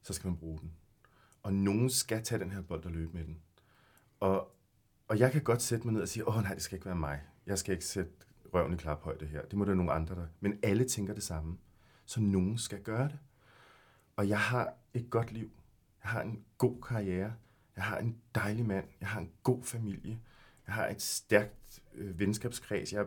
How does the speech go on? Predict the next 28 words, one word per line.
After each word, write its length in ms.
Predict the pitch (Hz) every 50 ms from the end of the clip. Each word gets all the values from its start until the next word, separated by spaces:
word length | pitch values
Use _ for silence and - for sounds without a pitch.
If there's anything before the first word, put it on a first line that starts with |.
| -
jeg 240 | - 110 107 - -
er, 160 | 107 107 - - - - _ - - - _ _ _ -
jeg 120 | 113 110 -
er 120 | 98 117 120
på 220 | - - - - - - _ -
alle 300 | 120 117 110 113 127 143
måder 380 | 139 120 107 95 95 104 117 104 - -
et 100 | 85 80
privilegeret 600 | - - 110 92 90 90 90 92 110 107 - 107
menneske. 420 | 107 90 82 82 82 82 - - - - - _ _ _ _ _ _ _ _ _ _ _ _ _ _ _ _
Så 160 | - - -
hvis 180 | 110 107 110 - -
ikke 140 | 139 131 -
jeg 80 | 147 -
tager 120 | - 117
det 140 | - 131 123
privilegie 580 | - - 127 117 107 95 110 117 - - 131
alvorligt, 680 | - - 98 87 87 95 92 - - 101 117 - - - - - _ _ _ _ _ _ _ _ _ _ _ _ _ _ _ _ _ _ _ _ _
så, 420 | - - - - - 117 117 113 101
øh, 260 | 92 - - - - - - -
skulle 260 | - - - - 104 92
jeg 60 | 80
skamme 240 | - 78 78 76 76
mig. 80 | 82 87 - _ _ _ _ _ _ _ _ _ _ _ _ _ _ _ _ _ _ -
Øhm, 480 | 101 98 95 92 92 90 90 87 87 87
og, 280 | - - - 104 101 -
og, 60 | 98 92 - - -
og 80 | 104